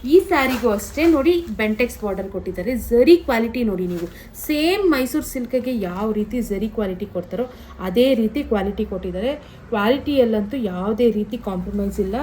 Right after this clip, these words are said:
ಮತ್ತೆ ಪ್ರೈಸು ಅಷ್ಟೇ ನೀವು ಕೇಳಿದ್ರೆ ಶಾಕ್ ಆಗ್ತೀರಾ, ಇಷ್ಟು ಪ್ರೀಮಿಯಂ ಕ್ವಾಲಿಟಿ ಇರುವಂಥ ಸ್ಯಾರೀಸ್ಗೆ ನಾವು ಒಂದು ಬಜೆಟ್ ಫ್ರೆಂಡ್ಲಿ ಪ್ರೈಸ್ ಕೂಡ ಕೊಡ್ತಾ ಇದ್ದೀವಿ.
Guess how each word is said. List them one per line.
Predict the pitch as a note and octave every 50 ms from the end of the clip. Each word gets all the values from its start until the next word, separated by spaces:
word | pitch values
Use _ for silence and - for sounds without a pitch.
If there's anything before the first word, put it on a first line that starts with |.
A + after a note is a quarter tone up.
| D#4+ D4 - - - - -
ಮತ್ತೆ | A3+ A3 C4
ಪ್ರೈಸು | B3 B3+ - A3+ G3 G3 A#3 C#4+ D#4 C#4 D#4 D#4+
ಅಷ್ಟೇ | D4+ C#4 A#3+ - - - - D4+
ನೀವು | D4 C#4+ B3+ -
ಕೇಳಿದ್ರೆ | - A#3+ A#3 A3+ A#3+ A#3+ C#4 C#4
ಶಾಕ್ | - - - A#3 A3+ A#3 A#3 -
ಆಗ್ತೀರಾ, | A#3+ G#3+ - - A#3+ C4
ಇಷ್ಟು | C#4 C4+ A3+ A#3+ A#3+ - - - F4+ F4 -
ಪ್ರೀಮಿಯಂ | - C#4 C#4+ C#4+ C#4+ C#4 C4 B3
ಕ್ವಾಲಿಟಿ | B3+ B3+ A3+ A3 A3 - B3 B3 A#3+ - - - - - - - - -
ಇರುವಂಥ | B3 A#3+ A#3+ A#3+ A3+ A3+ A3+ C4 C4
ಸ್ಯಾರೀಸ್ಗೆ | B3+ - A3+ G3+ G3+ G#3+ A3+ A3+ - - D4+ D#4+
ನಾವು | F4 - C4 A#3+ A3+ A#3
ಒಂದು | A#3+ B3 A#3+ A3+
ಬಜೆಟ್ | G#3+ - G3+ F#3+ - - C4 C#4 C4+
ಫ್ರೆಂಡ್ಲಿ | - A#3+ A3+ A3 A#3+
ಪ್ರೈಸ್ | - - G3+ F#3+ A3 G#3+ -
ಕೂಡ | - A3+ G#3+
ಕೊಡ್ತಾ | G#3+ - F#3+ F3+ - - F#3+
ಇದ್ದೀವಿ. | F3+ - F#3 G3+ C#4